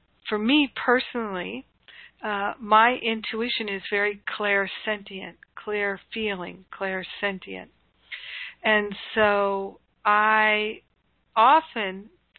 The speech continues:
feel my intuition. So it's, it's like insight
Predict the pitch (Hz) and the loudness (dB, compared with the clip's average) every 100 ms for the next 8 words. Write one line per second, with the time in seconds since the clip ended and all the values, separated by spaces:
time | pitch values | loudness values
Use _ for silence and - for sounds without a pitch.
0 | - - 262 277 196 170 208 226 _ _ | -20 -8 -4 0 -2 -2 -8 -10 _ _
1 | _ _ _ - 208 202 220 196 - 202 | _ _ _ -6 -2 -2 -4 -12 -12 -8
2 | 190 - 180 190 _ _ - _ - 226 | -4 -4 -6 -20 _ _ -20 _ -10 -6
3 | 208 - - 220 - - 233 214 - - | -6 -8 -10 -10 -12 -16 -12 -12 -12 -20
4 | - _ - 190 180 - 233 226 233 - | -20 _ -14 -14 -14 -16 -8 -8 -8 -2
5 | 233 233 247 | -2 -2 -8